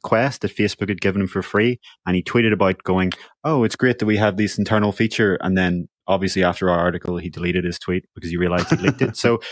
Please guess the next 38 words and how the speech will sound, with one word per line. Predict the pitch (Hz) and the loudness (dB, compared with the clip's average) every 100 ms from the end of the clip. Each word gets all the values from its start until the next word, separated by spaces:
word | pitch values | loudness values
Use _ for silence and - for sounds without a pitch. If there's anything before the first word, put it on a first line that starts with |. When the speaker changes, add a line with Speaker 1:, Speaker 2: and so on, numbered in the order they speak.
| - 135 | -4 0
Speaker 1:
it, | 135 | 2
yeah, | 127 | 2
it's | 113 | 2
pretty | - 170 | 2 0
clear | - 117 | 2 2
that | 107 98 - | 2 0 -2
it's | 98 | 0
not | 147 139 | 2 2
gonna | 104 | 2
be | 90 | 2
SideQuest. | - 104 - 95 87 | 2 2 2 0 0
It's | 92 - - | -6 -6 0
Facebook | 123 - 104 98 | 0 2 0 0
will | 98 92 87 - | 0 0 -4 0
launch | 101 95 - | 0 2 2
a | 90 87 | 0 0
section | - 95 - 95 90 85 - _ _ | 0 0 0 -2 -2 -4 -14 _ _
on | 98 | 0
the | 92 92 | 2 4
Oculus | 90 90 87 | 2 -2 -2
Store | - - 95 98 | -2 2 2 4
that | 92 87 | 2 0
offers | 92 90 92 87 - | 0 0 -2 -2 -2
non-V | 92 90 87 82 87 | 0 2 0 0 0
R | 82 85 | 0 2
apps. | 98 - - - | 0 0 -10 -4
You | 98 | -2
know, | |
we | 92 | 2
have | 107 104 | 2 0
a | |
screenshot | - 98 95 101 | 0 -2 2 0
of | 85 | 0
it, | 85 _ 87 | -6 _ -8
of | 82 | -4
here. | 92 95 92 | -2 0 -2
So | 92 | -4
it's, | 90 - | -4 -6